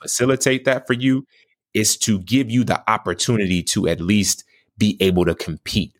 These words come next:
for higher education. And so it was a culture, a college going culture is what they called it. So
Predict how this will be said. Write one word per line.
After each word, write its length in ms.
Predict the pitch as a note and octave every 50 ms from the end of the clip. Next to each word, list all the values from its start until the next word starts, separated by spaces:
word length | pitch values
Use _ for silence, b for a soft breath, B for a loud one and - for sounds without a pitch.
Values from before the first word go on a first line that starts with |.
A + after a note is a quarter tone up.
| _ _
for 100 | - -
higher 320 | - - - D2+ C#2 G#1 -
education. 680 | - C2 - - - - - F2 F2 - - - - - b b b b b b b
And 120 | F#2 F2
so 340 | - G#2 F#2 F2 E2+ - - _
it 80 | - F#2+ F#2
was 240 | F#2+ A2 A2 G#2 F#2+
a 60 | F#2
culture, 520 | - - - G#2+ G2+ - - G2 F#2 - - _ -
a 80 | -
college 500 | - - - A2 G#2 G2 F#2 F2+ - -
going 320 | - F2+ D#2+ D#2 D2+ D2 -
culture 420 | - E2+ E2 - - E2 - _ b b b b b
is 100 | - D#2
what 180 | D2+ D#2 D2+
they 120 | - D2 C#2+
called 300 | - - D#2+ D#2 D#2 -
it. 60 | -
So 340 | - - D#2 C#2+ C#2 C2+ -